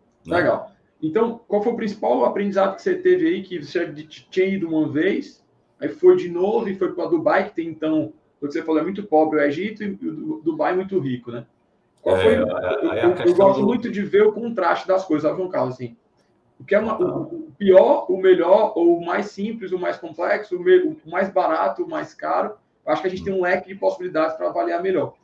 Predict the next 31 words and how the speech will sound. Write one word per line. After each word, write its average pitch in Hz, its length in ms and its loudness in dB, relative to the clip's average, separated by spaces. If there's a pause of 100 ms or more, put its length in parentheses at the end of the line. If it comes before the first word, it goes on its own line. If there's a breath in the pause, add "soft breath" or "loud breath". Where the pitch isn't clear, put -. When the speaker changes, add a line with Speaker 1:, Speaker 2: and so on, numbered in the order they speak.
(360)
Speaker 2:
Qual - 120 -8
foi 262 80 -2
a 262 40 -4
Speaker 1:
Tá. 233 60 -8
Speaker 2:
principal 233 500 -4
mudança 202 400 -2
de 196 60 -10
mindset 196 560 -2
que 202 100 -16
te - 180 -20
trouxe 202 340 2
esse 196 200 -6
contraste 196 680 -4
tão 175 180 -6
grande 175 380 -2
de 156 80 -18
forma 170 260 -10
tão 180 160 -8
rápida, 156 480 -6 (400)
num - 100 -6
período, 156 380 2
Speaker 1:
Cara. - 240 -6
Speaker 2:
sair 180 320 2
de 202 60 -4
um 208 100 -4
canto 202 320 0
e 202 40 -4
ir - 20 -8
direto 180 280 0
pro 180 200 -2
outro? 175 520 2